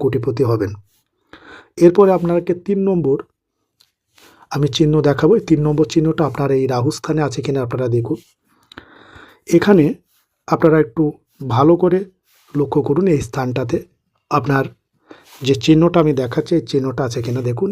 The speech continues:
এখানে এরকম একটা রেখা, এরকম একটা রেখা নিয়ে স্টার চিহ্ন আছে কিনা দেখুন রাহুর ক্ষেত্রে। এটা রাহু ক্ষেত্রে স্টার চিহ্ন মানে আপনি মিলিয়ে নেবেন, একশো শতাংশ এই রেখা ফল দেবে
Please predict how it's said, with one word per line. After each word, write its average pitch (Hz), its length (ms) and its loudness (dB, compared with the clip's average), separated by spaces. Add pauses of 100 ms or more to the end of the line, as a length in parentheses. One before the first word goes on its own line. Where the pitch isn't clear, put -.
(120)
এখানে 165 280 -2
এরকম 147 280 0
একটা 143 200 -6
রেখা, 143 260 -2
এরকম 135 320 -2
একটা 123 200 -8
রেখা 127 220 -4
নিয়ে 135 160 -4
স্টার 120 340 -6
চিহ্ন 127 240 -2
আছে 101 180 -6
কিনা 104 200 -6
দেখুন - 260 -12 (720)
রাহুর 120 320 -2
ক্ষেত্রে। - 380 -8 (840)
এটা 175 280 6 (100)
রাহু 131 300 0
ক্ষেত্রে 202 460 0
স্টার 156 340 -6
চিহ্ন 175 260 -2
মানে 156 240 -2 (320)
আপনি - 280 -6 (420)
মিলিয়ে 147 340 4
নেবেন, 156 240 2 (300)
একশো 147 320 -4
শতাংশ 170 420 -4
এই 147 120 2
রেখা 131 240 -4
ফল 117 260 -2
দেবে 98 220 -6